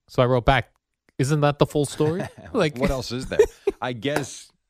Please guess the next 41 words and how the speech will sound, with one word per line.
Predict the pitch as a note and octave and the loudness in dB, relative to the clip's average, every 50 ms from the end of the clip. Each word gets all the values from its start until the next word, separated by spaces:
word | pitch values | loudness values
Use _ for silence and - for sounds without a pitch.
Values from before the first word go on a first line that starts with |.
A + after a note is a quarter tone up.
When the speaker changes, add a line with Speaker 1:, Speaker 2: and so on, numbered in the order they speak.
| _ _ | _ _
Speaker 2:
there's | G2 G#2 G2+ - | -14 -12 -12 -12
probably | - - C3 B2 A#2 A2+ | -10 -8 -8 -6 -6 -6
a | G#2+ | -6
lot | G#2 G2+ | -6 -6
of | F#2+ - | -8 -10
quotes | _ _ B2 A2+ G#2 - | _ _ -8 -8 -8 -10
from | - A2+ G2+ F#2+ | -12 -12 -8 -6
Ron | G2 G2 G2 F#2+ | -6 -6 -6 -8
about | F2 E2+ F2+ E2 | -8 -8 -8 -8
what | F2+ F#2+ | -8 -8
he | F#2 F2+ | -8 -8
went | E2 F#2 F2+ F2+ E2 - | -8 -8 -8 -10 -10 -10
through | - F#2+ F2 E2+ | -10 -10 -6 0
in | E2+ | 0
his | |
Speaker 1:
Perhaps. | C3 B2 A#2+ A#2 G2 - | 0 2 2 0 -2 -2
Speaker 2:
recovery. | F2+ F2 D#2 D2+ D2 C#2+ C#2 - _ _ _ _ _ _ _ _ _ _ _ _ | -6 -8 -8 -8 -10 -12 -12 -14 _ _ _ _ _ _ _ _ _ _ _ _
Right. | G2+ F#2 D#2+ C2+ - _ _ _ _ | -10 -10 -10 -10 -12 _ _ _ _
Not | F3+ F#3 | -6 -4
Speaker 1:
All | F#3+ G3 | -4 -2
Speaker 2:
so | D#3 A2+ | -2 -4
Speaker 1:
right. | G#2 G2+ | -4 -6
Speaker 2:
simplistic, | - - A#2 G#2+ F#2 - - F2+ D#2+ - - G2+ F#2 | -10 -12 -12 -12 -12 -12 -14 -14 -16 -10 -10 -10 -6
but | C3+ D3 | -4 -4
it | D#3+ E3+ | -2 -2
is | F#3+ G3+ D#3+ C3 | -4 -4 -4 -6
neat. | D#3 C#3+ G#2+ - - _ _ _ _ | -6 -6 -6 -8 -12 _ _ _ _
Do | D#3 | -6
you | F3+ | -4
imagine | A3 A3+ A3 F3+ | -4 -4 -4 -8
what | C3 - | -8 -10
Todd | - - A2 A#2+ B2+ A#2 | -4 -4 -4 -2 -2 -6
Zeal's, | G2 E2 F#2 G#2 A2 A2+ A#2+ A2 - - - - _ _ _ | -10 -10 -8 -8 -6 -6 -8 -10 -12 -14 -18 -20 _ _ _
like, | A2 G#2+ F2 | -10 -10 -8
mentions | G2+ G#2 G#2+ G#2 - A2+ G2 D#2 | -8 -8 -8 -8 -8 -10 -10 -10
look | G2 G2 - | -10 -10 -8
like | G#2+ G2+ F2+ F#2+ | -8 -10 -8 -10
after | G2+ F#2+ - G#2 | -12 -10 -10 -14
his | F#2+ - | -14 -12
first | - G#2+ G2+ F#2 - | -12 -12 -12 -12 -12
game? | - G2+ G2 G2 F#2+ F2+ | -12 -10 -10 -10 -12 -14